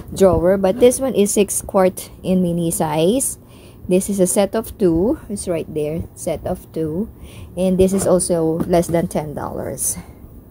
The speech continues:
So I got the two of this. So I have four drawers right here. So I get two of this, um, two sets of this mini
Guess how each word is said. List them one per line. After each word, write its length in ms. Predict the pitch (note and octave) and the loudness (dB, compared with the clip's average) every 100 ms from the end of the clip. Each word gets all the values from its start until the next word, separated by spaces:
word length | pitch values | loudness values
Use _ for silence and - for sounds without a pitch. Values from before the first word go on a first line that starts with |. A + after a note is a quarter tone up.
| - - - - | -20 -20 -18 -14
So 140 | - E3+ | -4 0
I 20 | |
got 260 | E3 D3 - | 0 0 4
the 320 | F3 D3+ F3+ - | 6 6 2 0
two 180 | B3 A3 - | 4 4 4
of 180 | G#3 E3+ | 0 4
this. 280 | E3 F3+ | 4 4
So 160 | - D3 | 2 -2
I 60 | G#3 | 0
have 280 | F3 F#3 | 0 0
four 160 | F#3 F3+ | 0 -2
drawers 460 | E3+ D#3+ D#3 E3 F3 | 0 -2 -2 -4 -4
right 180 | F3 | -6
here. 400 | - E3+ D3+ D#3+ - - - - - - - - - | -6 -6 -4 -4 -8 -20 -20 -20 -20 -20 -20 -20 -18
So 180 | - - | -8 -4
I 60 | |
get 280 | E3+ E3 - | 2 2 0
two 380 | - G3+ F3+ - | 0 4 4 4
of 160 | F3 E3 | 2 4
this, 540 | D#3+ D#3 - - - | 2 4 0 -2 0
um, 400 | D#3 D3 C#3 E3 - - - - - - - - - - - - - - - - | 2 2 -2 -8 -8 -8 -10 -16 -8 -6 -6 -10 -8 -8 -10 -16 -20 -18 -14 2
two 320 | B3+ A3+ A3+ | 6 6 4
sets 480 | A3 - A3+ G3+ - | 2 0 0 0 -2
of 160 | F#3+ - | -2 0
this 800 | G3 F#3+ G3+ - - - - - | 2 4 2 -2 -6 -8 -10 -6
mini 540 | F#3 G3+ F#3+ F#3 G3 | -2 2 2 2 -2